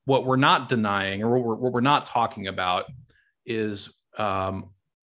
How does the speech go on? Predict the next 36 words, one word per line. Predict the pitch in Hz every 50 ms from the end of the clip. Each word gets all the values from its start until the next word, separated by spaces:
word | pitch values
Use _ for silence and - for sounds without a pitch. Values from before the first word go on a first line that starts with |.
| -
a | 123
person | - - 160 147 - - 131
who | 110 117 110
happens | 104 117 113 113 117 107 107
to | - 95
be | 98 95
human. | 95 107 98 - - - - _ -
So | - - 110 98 98 - _ -
it | 139 127 -
certainly | - 160 151 131 123 113
is | 107 107
true | - - 131 110
that | 101 98
Christ | - 123 107 104 - -
is | 104 98
a | -
person | - - 165 165 156 - 175 165 156 143 - _ _ _ _ _ - -
and | 117 120 117
that | 110 98
he's | 98 98 -
human. | - 139 143 143 143 143 147 139 135 - _ _ _ _ _ _ - 120 - -
But | 127 117 113
when | 117 120
we | 120
say | 120 - 127 110 101
human | 95 - - 151 131 110 107
person, | - - - 202 214 - - - 147 139 135 131 127 _ _ _ _ _ _ _ _ _ _ _ _ -
we | 131 127 123
mean | 123 127 131
something | 127 147 135 120 107
specific. | 95 - - 98 - - - 123 113 - - - - - _ _ _ _ _ _ _ _ _ _ _ _ _ _ _ _ -
We | 113 120 117
mean | 123 127 127 127 127 127 127 123 117 - - _ _ -
a | 95 107 107 104 104 101 101 98 98 92
being | 107 131 143 147 143 135 131 123 120 117 - - - -
whose | - 131 127 127 123 120 117 113 107 - - - _